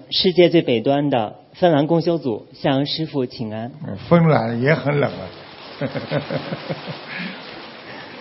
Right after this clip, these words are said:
Speaker 1: 芬兰共修组一共有三个问题，请师父慈悲开示。
Speaker 2: 嗯。
Speaker 1: 有同修做饭、走路、买菜都在念经，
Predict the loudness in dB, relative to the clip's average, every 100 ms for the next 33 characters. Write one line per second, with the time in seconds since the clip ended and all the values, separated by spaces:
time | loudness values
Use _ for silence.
0 | -18 2 12 12 12 12 12 12 12 10
1 | 10 8 8 8 6 6 4 6 4 4
2 | 0 -2 -2 -2 -2 -4 0 0 0 0
3 | 2 2 0 0 -4 -4 -6 -10 -10 -16
4 | 4 8 10 10 10 10 10 8 6 8
5 | 8 6 4 4 4 4 4 2 2 -2
6 | 0 0 2 2 2 2 2 0 2 0